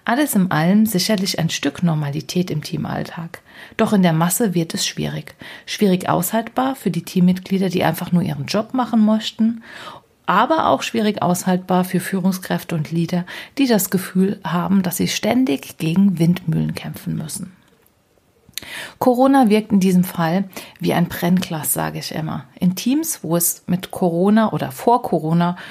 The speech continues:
schon schwierig war und es vereinzelt schwierige Mitarbeiter gab, sammeln sich jetzt die Teamsprenge nach Corona gehäuft. Warum ist das so? Keine Ahnung. Aber was deutlich wird, sind die Folgen eines solchen Verhaltens.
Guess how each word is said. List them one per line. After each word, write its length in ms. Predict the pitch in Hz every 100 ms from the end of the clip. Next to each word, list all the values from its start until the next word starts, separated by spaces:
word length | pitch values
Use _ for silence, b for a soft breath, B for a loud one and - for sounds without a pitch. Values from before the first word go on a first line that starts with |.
| B B
schon 320 | - - 170
schwierig 560 | - 208 226 240 226 -
war 240 | 202 202 B B B B
und 260 | 185 196 175
es 120 | -
vereinzelt 720 | - - 160 202 220 233 220
schwierige 480 | - 180 180 180 160
Mitarbeiter 680 | 180 185 175 - - 160
gab, 400 | - 180 247 262 B B B
sammeln 560 | - 165 185 226 247
sich 260 | 240 233 -
jetzt 460 | 175 185 - - -
die 160 | 196
Teamsprenge 720 | 185 196 185 185 - 185 208 185
nach 260 | 135 -
Corona 520 | - 214 156 156 175
gehäuft. 640 | 185 220 - - - - - _ _ b b b b -
Warum 220 | 285 294
ist 220 | - -
das 140 | 151 -
so? 180 | - - _ _ _ _ b b b -
Keine 380 | - - 240 -
Ahnung. 320 | 143 143 156 - _ B B B B B
Aber 260 | 190 208 185
was 160 | 180
deutlich 480 | 156 170 - 208 -
wird, 220 | 254 254
sind 180 | - 180
die 60 | 180
Folgen 500 | - 165 180 220 233
eines 380 | 143 156 196 -
solchen 340 | 147 156 196
Verhaltens. 800 | 190 220 180 147 - - - -